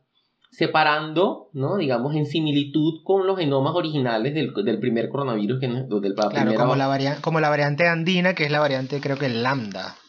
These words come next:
Speaker 1: Ujú.
Speaker 2: que está por ahí en Perú y, y Chile. Se presume que aquí también, pero ni idea.
Speaker 1: Ujú. ¿Y, y qué es lo que realmente preocupa de esto? O sea, lo que realmente preocupa de esto es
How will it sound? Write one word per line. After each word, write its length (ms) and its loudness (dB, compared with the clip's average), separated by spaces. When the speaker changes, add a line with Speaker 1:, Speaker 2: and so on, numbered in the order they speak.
Speaker 1:
Ujú. 140 2
Speaker 2:
que 240 0
está 260 -6
por 140 -2
ahí 160 -2
en 80 -4
Perú 560 2
y, 160 -4
y 240 -12
Chile. 580 -4
Se 140 -6
presume 380 -4
que 80 -4
aquí 180 -4
también, 240 0
pero 180 -2
ni 120 -6
idea. 280 -4
Speaker 1:
Ujú. 520 -2
¿Y, 680 -2
y 120 -8
qué 80 -2
es 60 -4
lo 60 0
que 100 -2
realmente 320 -2
preocupa 360 -2
de 140 0
esto? 100 -16
O 60 -18
sea, 100 -4
lo 60 -2
que 100 -4
realmente 300 -2
preocupa 320 -2
de 100 0
esto 240 0
es 340 -2